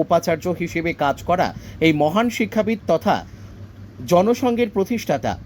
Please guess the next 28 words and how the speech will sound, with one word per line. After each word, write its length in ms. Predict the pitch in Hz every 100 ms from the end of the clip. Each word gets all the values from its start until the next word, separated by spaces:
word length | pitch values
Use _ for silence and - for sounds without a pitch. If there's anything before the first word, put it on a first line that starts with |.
| - - - -
প্রখর 360 | 196 190 254 190
রাষ্ট্রবাদী 540 | 170 - 233 233 226 226
নেতার 320 | 196 220 202 190
প্রয়াণ 280 | 180 175
দিবসে 380 | 165 160 170 240
ভারতীয় 420 | 208 165 156 156
জনতা 380 | 131 139 170 226
পার্টির 360 | 220 208 214 202
ত্রিপুরা 340 | - 165 165 160
প্রদেশ 460 | - 156 208 - - - -
কার্যালয়ে 540 | 165 160 - 208 226 208
আয়োজিত 360 | 175 175 180 190 -
সভায় 320 | 165 196 104 - - - - 160
আজ 100 | 160 -
ত্রিপুরার 380 | 190 190 233 240 226
মুখ্যমন্ত্রী 460 | - 226 226 233
থেকে 240 | 233 220 226
শুরু 220 | 202 185
করে 220 | 208 226
সকল 320 | 226 175 175
বিজেপি 420 | 147 151 180 220 214
কার্যকর্তারা 840 | 165 151 - 214 208 202 196 104 - - - 135
বিনম্র 440 | 175 202 214 220 233
শ্রদ্ধাঞ্জলি 640 | 190 165 202 208 208 208 170
অর্পণ 240 | 151 156 120 117
করেন। 240 | 101 90 - - - - - - - - - - -
ত্রিপুরা 320 | 190 190 233 240
থেকে 200 | 247